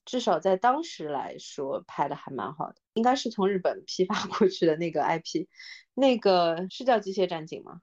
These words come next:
以前也是经常在暑期播的。以前的那个电影其实播的也不错，而且我记得应该是在《西部世界》里面演黑衣人的那个人演的，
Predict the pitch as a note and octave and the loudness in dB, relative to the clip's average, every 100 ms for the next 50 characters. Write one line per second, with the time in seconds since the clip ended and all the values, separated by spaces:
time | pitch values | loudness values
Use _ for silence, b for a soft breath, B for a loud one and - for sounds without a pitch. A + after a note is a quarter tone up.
0 | _ - F#3 A#3 C#4 G#3 F#3+ - B3+ G#3 | _ -4 0 2 4 4 2 -2 0 0
1 | G#3 A3 - F3 E3 F#3 F3 - - - | 0 -6 -4 -6 0 2 2 0 -10 -8
2 | E3+ E3 D3+ D3+ - - _ G#3 F#3+ F3+ | -6 -2 -2 -2 -8 -14 _ -8 -8 -8
3 | - - E3+ E3 A3 D4 C#4+ C#4 G#3+ C4+ | -8 0 0 2 2 2 2 0 0 2
4 | B3+ G3+ E3 C#3 - - F#3 F#3+ F#3+ G3 | 0 0 -6 -10 -14 -12 -8 -2 0 2
5 | F#3+ F3 D3+ - E3 - - - - - | 2 0 -2 -6 -16 -20 -6 -4 -4 -6
6 | - F#3 A3 A#3+ A3+ E3 - - G3 F#3 | -2 0 0 0 2 0 -2 -4 2 4
7 | G#3+ A3+ A3+ A#3 - G#3+ G3+ F#3+ - A3+ | 4 2 2 0 -2 4 4 2 -2 -2
8 | A#3+ A3+ G#3+ G#3+ D#3+ E3 E3+ D3 - A3+ | -2 0 0 2 0 0 -2 -2 0 2
9 | A#3 D3+ D3+ G#3 G3+ E3+ C#3+ E2+ A2 C#3+ | 2 0 0 -2 0 0 -2 -4 -6 -8
10 | - - | -8 -14